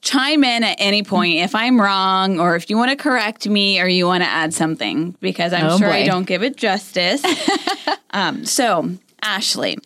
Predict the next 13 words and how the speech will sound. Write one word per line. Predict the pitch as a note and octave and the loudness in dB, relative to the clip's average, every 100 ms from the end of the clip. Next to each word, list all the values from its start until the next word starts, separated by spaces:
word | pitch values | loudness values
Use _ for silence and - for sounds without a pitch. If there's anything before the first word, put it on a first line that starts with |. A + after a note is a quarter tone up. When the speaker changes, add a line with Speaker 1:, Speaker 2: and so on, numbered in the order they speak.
| _ | _
Speaker 1:
Ashley | G#3+ B3 D4+ G#4 | -4 -2 0 0
graduated | D4 B3 G#3+ A3+ G#3+ G3+ G3+ | 0 0 0 2 2 2 0
from | G#3+ F3+ | 0 2
U | F3 E3+ | 2 2
S | F#3+ D4+ | 2 0
F | F#3+ E3 C#4+ - - _ _ _ _ _ | -2 -2 -4 -8 -16 _ _ _ _ _
and | G#3+ G#3 G3+ G#3+ | 0 2 0 2
has | A3 G#3 - | 2 2 0
ten | - - D4 D4+ D4+ D4 | 0 2 2 2 0 0
plus | C#4+ A#3+ A#3 G#3+ | 0 -2 0 0
years | F#3 F3 F3+ | 2 2 0
in | - F#3 | 0 0
recruiting | E3+ - D#3 G2+ - F#3+ | -2 -2 -2 -2 -4 -8